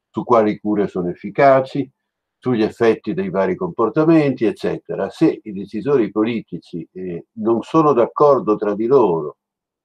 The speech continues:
su tutto questo, eh, non si va da nessuna parte. Ora, se si desidera il consenso dei propri interlocutori, di nuovo si possono fare varie cose. Si può minacciare l'interlocutore,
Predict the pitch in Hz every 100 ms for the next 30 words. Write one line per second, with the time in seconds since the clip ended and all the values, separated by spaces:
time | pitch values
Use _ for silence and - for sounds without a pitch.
0 | _ - 156 - 147 139 175 170 98 82
1 | - - 113 113 - 98 92 90 104 110
2 | 131 92 78 76 71 - 78 - - -
3 | - _ _ _ _ _ _ _ _ _
4 | _ _ _ - 156 131 123 165 160 185
5 | 180 151 165 147 107 95 85 95 85 104
6 | 90 80 - 73 80 104 95 - 78 95
7 | 101 135 165 - 92 87 92 _ _ -
8 | _ 185 107 104 101 104 - 95 98 90
9 | 95 87 85 82 71 - - 69 - -
10 | - _ _ _ _ _ _ 120 117 123
11 | 123 113 110 - 127 123 131 127 123 123
12 | 117 120 120 - 123 117 117 123 -